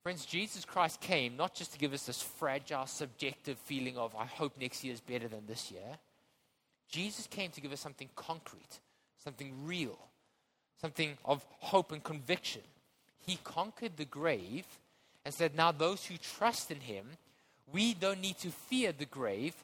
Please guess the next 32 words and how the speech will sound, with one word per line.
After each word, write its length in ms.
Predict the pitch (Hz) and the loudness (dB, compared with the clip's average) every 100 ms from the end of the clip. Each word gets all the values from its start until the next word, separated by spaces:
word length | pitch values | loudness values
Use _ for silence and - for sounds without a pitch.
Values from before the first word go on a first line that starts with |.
| - _ - | -20 _ -2
or 140 | 175 | 2
the 100 | 165 | 2
worst 400 | 156 185 190 - | 4 4 4 2
that 140 | 151 | -4
the 80 | 156 | -4
world 360 | 135 135 127 - | -2 0 0 -4
can 140 | 156 | -8
throw 340 | - 175 180 131 | -6 2 4 4
at 80 | |
us." 380 | 107 - - - - _ _ _ _ | 0 -8 -12 -14 -18 _ _ _ _
We 180 | 190 185 | 2 2
really 400 | 170 233 262 220 | 4 6 6 2
can 400 | - 233 208 185 | 4 6 6 6
live 240 | 156 139 | 2 6
radically 460 | 170 196 202 - 151 | 6 8 4 0 -2
different 400 | 180 - 156 170 | -2 -2 2 8
lives, 460 | 180 107 - - - - - - | 8 6 -2 -12 -16 -20 -20 0
full 200 | - 226 | 8 10
of 100 | 214 | 10
hope, 320 | - 214 156 | 8 4 4
full 200 | - 214 | 4 6
of 120 | 220 - | 6 4
confidence, 680 | - 214 - 131 - - - - - - - | 2 2 -2 -10 -10 -14 -14 -20 -20 -14 6
that 160 | 180 | 8
if 300 | 170 285 - | 10 8 12
God, 440 | 262 202 123 160 - - - 139 | 12 12 12 8 6 -6 -16 0
this 240 | 160 294 - | 8 8 8
God, 340 | - 131 131 | 10 10 10
this 200 | 180 - | 4 0
resurrected, 880 | 156 190 240 226 202 208 - 196 143 | 6 10 10 10 6 4 6 2 6
death-defying, 800 | 185 208 - 202 - 180 170 156 131 | 8 8 6 0 8 8 8 4 -2
grave-conquering, 1000 | 160 180 214 - - 190 170 170 160 | 6 8 8 6 6 6 4 2 2